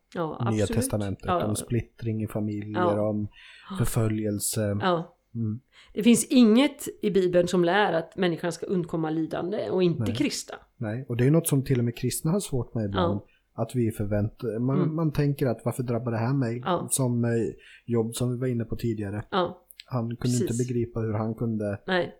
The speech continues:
Speaker 2: Nej.
Speaker 1: Exakt. Men, men det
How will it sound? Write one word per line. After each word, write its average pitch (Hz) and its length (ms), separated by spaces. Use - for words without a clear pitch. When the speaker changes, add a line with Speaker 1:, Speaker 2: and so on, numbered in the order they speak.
Speaker 2:
Nej. - 180
Speaker 1:
Exakt. - 420
Men, 208 380
men 220 220
det 226 60